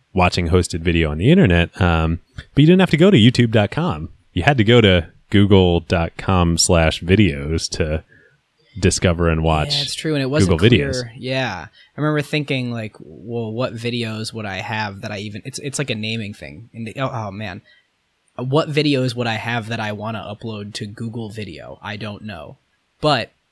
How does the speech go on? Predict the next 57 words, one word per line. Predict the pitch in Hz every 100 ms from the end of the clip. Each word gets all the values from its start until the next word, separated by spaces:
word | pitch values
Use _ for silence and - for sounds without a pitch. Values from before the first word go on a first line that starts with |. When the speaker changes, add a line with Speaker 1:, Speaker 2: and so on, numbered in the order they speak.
| _
Speaker 2:
it, | - 127
like, | 131
requires | 131 - 139 123
some | 123 120
weird | 120 117
creativity | - 104 120 107 101
that | 98 -
I | 95
don't, | 92 117 107 -
I | 98
don't, | 95 - 110 98
or |
Speaker 1:
Yeah. | 95
Speaker 2:
didn't, | 110 107 98
or | 98
Speaker 1:
But | 104
Speaker 2:
wouldn't | 113
Speaker 1:
you | 117 117 104
Speaker 2:
have. | 98 90
Speaker 1:
have | 92
Speaker 2:
But | 95
Speaker 1:
a |
Speaker 2:
it's |
like | 117
Speaker 1:
personal | 110 - -
Speaker 2:
YouTube, | 107
like, | 123 120 120 120
Speaker 1:
blog | 104
Speaker 2:
"Oh, |
Speaker 1:
or |
Speaker 2:
I | - 330
know | 160
what | 139 120
this | 110 -
is." | 101 113
Like, | 127
Speaker 1:
Yep. | 180 -
Speaker 2:
you | - 180
know, | 117 120 135
it's | 139
videos | 156 196 190 160 156
of | 147
stuff | - - 214 - - -
that | 117
I | 104
do. | 98 98 67 64 135 _ _ _
Speaker 1:
Yep. | 104 110
Or, | 165 185
or, | - 220 214
or | 170 185
you | 180 143
have, | 131 120
you | 113
know, | 101
your | 98 92
own | 92
website | 98 - - 85 107